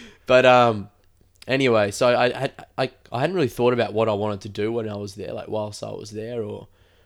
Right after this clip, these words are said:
or, um, yeah, like, if I'd enjoy, I don't fucking know.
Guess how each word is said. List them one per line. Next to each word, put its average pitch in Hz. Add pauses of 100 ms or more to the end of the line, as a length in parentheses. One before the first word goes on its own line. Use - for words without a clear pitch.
(180)
or, 98
um, 95 (1080)
yeah, -
like, - (720)
if 110
I'd 110
enjoy, 98
I -
don't 104
fucking -
know. 101